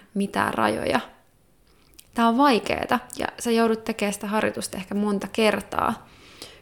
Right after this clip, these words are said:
koska niin helposti me harjoitetaan sitä itsesensuuria, että ei vitsi, että,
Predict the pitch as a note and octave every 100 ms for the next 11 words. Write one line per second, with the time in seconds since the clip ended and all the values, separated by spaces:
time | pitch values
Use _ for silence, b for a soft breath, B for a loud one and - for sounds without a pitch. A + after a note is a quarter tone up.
0 | B G#3+ G3+ - - - - A3 A3+ A3
1 | G3+ F#3+ F#3+ - G3 - G3 F#3+ G3+ F#3+
2 | F#3+ G3 - G#3+ - - G#3 - - A3
3 | A3 G#3+ G1+ - - - A3 G#3+ G#3 -
4 | G#3 G3+ G3+